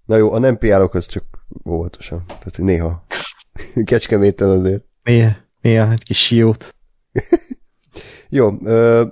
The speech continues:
Speaker 1: bármi erről, vagy mehetünk vissza a Sithosra?
Speaker 2: Mehetünk a
Speaker 1: Jó.
Speaker 2: Sithosra.
Speaker 1: Ö, igen, Sithoson továbbra is keresik Ahsokát a vízben, de semmi nyoma, és akkor Gáspár feltette azt a egyébként, ö,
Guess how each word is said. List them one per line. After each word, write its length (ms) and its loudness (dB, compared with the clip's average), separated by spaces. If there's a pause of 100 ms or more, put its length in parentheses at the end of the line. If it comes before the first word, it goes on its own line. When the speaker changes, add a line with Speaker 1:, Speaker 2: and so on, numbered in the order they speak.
Speaker 1:
bármi 460 0
erről, 400 2
vagy 160 2
mehetünk 400 0
vissza 400 -4
a 100 -6
Sithosra? 720 -10 (1900)
Speaker 2:
Mehetünk 440 -2
a 40 -2
Speaker 1:
Jó. 60 -2
Speaker 2:
Sithosra. 540 -14 (200)
Speaker 1:
Ö, 320 4 (180)
igen, 280 0
Sithoson 480 -4
továbbra 300 2
is 120 0
keresik 340 0
Ahsokát 520 0
a 60 0
vízben, 320 0
de 80 0
semmi 300 -2
nyoma, 280 2
és 140 -2
akkor 160 -8
Gáspár 380 -2
feltette 500 -4
azt 240 -4
a 200 0
egyébként, 600 -8
ö, 160 -8